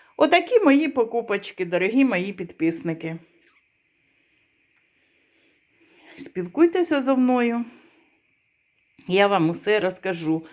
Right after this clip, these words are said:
Лимони якісь, е, такі цікаві. Зараз я ось розірву вам і покажу. Ну, я спеціально такий один лимон взяла. Він, знаєте, кольор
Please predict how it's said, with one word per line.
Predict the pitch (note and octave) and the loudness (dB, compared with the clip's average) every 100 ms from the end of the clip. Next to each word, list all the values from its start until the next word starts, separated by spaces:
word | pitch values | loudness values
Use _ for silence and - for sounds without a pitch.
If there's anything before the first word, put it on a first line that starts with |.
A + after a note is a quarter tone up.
| - | -14
Лимони | - A#3+ C#4+ G4 C#4 | 0 4 4 4 2
якісь, | F#3 F#3 - D4 - - _ _ _ | 0 -2 -4 -8 -8 -18 _ _ _
е, | - G#3 F#3+ | 0 2 4
такі | G3 G#3 A#3 B3 | 0 -4 -4 -8
цікаві. | - C4+ - F3+ D3+ D#3 D#3+ F3 _ - - - _ _ - - - - - | -4 -6 4 4 4 0 -6 -8 _ -20 -20 -20 _ _ -20 -20 -20 -20 -14
Зараз | - E3+ E3+ F3 | -8 -4 -4 -2
я | E3+ E3 | -2 0
ось | F3 - | -4 -6
розірву | F3 F3 G3 G#3 B3 | -6 -2 -4 -2 -8
вам | F#3 D#3+ | -4 -4
і | E3+ | -4
покажу. | F3 G3 G#3+ G3+ F3 D#3 - - - - | -4 -4 -2 -2 -2 -4 -4 -18 -12 0
Ну, | |
я | A#3 | 2
спеціально | A#3+ - C#4 C#4+ C#4 F3 E3+ | 2 -2 -2 2 4 2 0
такий | E3 E3+ E3+ E3 | -4 -6 -2 -2
один | D#3+ F3+ E3+ | 0 -2 -4
лимон | E3+ F3 E3+ E3 | -6 -4 -4 -2
взяла. | E3 D#3+ F#3+ B3 F4 - - - - - _ _ | -2 2 4 4 2 -2 -20 -20 -20 -20 _ _
Він, | G3 A3 G#3 | -6 -4 -4
знаєте, | G3+ D4 D#4 F#3 F3+ | 4 4 4 2 -2
кольор | - A#3 A3 F#3+ | -2 0 2 2